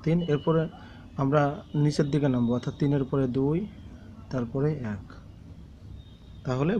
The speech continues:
বর্গ হয়ে গেল। এরপরে আমরা যদি এক হাজার,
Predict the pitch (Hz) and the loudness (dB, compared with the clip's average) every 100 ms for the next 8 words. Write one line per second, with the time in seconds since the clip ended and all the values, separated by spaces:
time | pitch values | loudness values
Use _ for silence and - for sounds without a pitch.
0 | 135 127 117 120 117 107 107 107 - - | 4 2 2 0 0 0 -2 -4 -10 -16
1 | - - - - - - - - - - | -18 -18 -18 -18 -18 -18 -18 -18 -18 -18
2 | - - 147 151 160 160 135 135 143 139 | -16 0 2 4 6 6 6 4 4 2
3 | 143 151 160 165 - - - - - - | 2 2 2 0 -8 -16 -18 -18 -18 -18
4 | - - - - - 135 139 160 143 156 | -18 -18 -20 -18 -6 -2 2 2 4 4